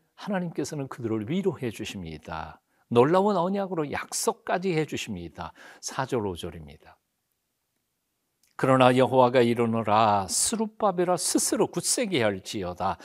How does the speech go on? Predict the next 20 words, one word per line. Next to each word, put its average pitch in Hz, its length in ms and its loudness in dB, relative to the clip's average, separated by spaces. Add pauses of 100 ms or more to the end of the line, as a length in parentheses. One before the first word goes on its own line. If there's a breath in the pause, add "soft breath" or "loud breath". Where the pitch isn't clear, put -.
(380 loud breath)
여호사닥의 120 800 4
아들 101 240 -2
대제사장 90 960 -6
여호수아야, 82 720 -6
스스로 - 560 -4
굳세게 170 640 -4
할지어다. 170 760 0 (240 loud breath)
여호와의 202 460 4
말이니라. 95 800 -6 (1080 loud breath)
이 127 120 4
땅 139 220 8
모든 156 420 6
백성아, 160 480 0
스스로 185 480 0
굳세게 208 640 2
하여 170 260 2
일할지어다. 147 920 -4
내가 120 260 -2
너희와 170 680 2
함께하노라. 156 720 -6